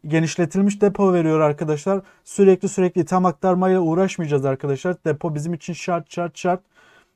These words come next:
Bunları aldık arkadaşlar. Buradan geçiyorum, geçiyorum, geçiyorum. Arkadaşlar, biyolog görev paketi kesinlikle alıyorsunuz. Çünkü,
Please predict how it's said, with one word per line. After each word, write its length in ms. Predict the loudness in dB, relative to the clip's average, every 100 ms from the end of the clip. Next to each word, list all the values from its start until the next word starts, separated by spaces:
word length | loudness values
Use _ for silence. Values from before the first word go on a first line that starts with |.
| _ _ _ _ _ _ _ _ _ -2
Bunları 400 | 0 4 6 8
aldık 260 | 8 6 2
arkadaşlar. 640 | 0 0 -2 -2 0 -2
Buradan 360 | -2 0 0 2
geçiyorum, 600 | 0 0 2 2 2 -2
geçiyorum, 600 | -4 -2 0 0 0 -2
geçiyorum. 400 | -4 0 0 2
Arkadaşlar, 460 | 0 2 0 0 2
biyolog 360 | 4 4 4
görev 240 | 2 2 2
paketi 460 | 0 -2 -4 -4
kesinlikle 520 | -4 -6 -4 -4 0
alıyorsunuz. 500 | 2 4 4 2 -6 -4
Çünkü, 420 | -4 -4 -6